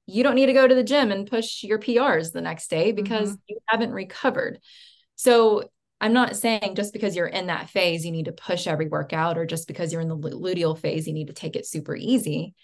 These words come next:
Speaker 2: Mm-hmm.
Speaker 1: but just start being aware of the signs and signals that your body might be sending you. Maybe you can push a workout in a time where, you know,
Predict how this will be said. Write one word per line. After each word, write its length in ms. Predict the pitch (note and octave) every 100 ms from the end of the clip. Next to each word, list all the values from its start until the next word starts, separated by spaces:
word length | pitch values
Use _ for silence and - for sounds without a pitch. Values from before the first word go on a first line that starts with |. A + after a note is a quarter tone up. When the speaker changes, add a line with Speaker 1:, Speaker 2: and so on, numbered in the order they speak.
| _
Speaker 2:
Mm-hmm. 240 | G#3 F3+ F#3
Speaker 1:
but 160 | A3
just 160 | A3 -
start 420 | - A3+ C#4 G#3+
being 300 | G#3 G#3+ G#3
aware 920 | - E3+ D#3 D3+ D#3+ F#3+ D#3 D#3 - -
of 160 | E3
the 80 | D3+
signs 600 | E3 - D#3 D#3 D#3+ D#3+
and 180 | - D#3+
signals 380 | E3 D3+ F#3 G3+
that 120 | F3+
your 160 | G3 G3+
body 340 | D#3+ E3+ G#3
might 240 | G#3 G#3
be 120 | G#3 G#3
sending 400 | G#3 B3+ E3 D3
you. 160 | D3+
Maybe 720 | D#3+ D#3+ D#3+ F3+ F#3 F#3 - -
you 160 | - F#3
can 640 | F#3 G3+ G#3 G#3+ E3+ E3+ - -
push 180 | E3+ -
a 40 | D3+
workout 540 | D3+ C#3+ D3+ D3 - -
in 120 | D#3
a 60 |
time 400 | D#3 - D#3 E3+
where, 380 | E3 D#3+ D#3+ D#3+ E3 _ _ _ _ _ _ _ _
you 140 | F#3 E3+
know, 260 | D3 E3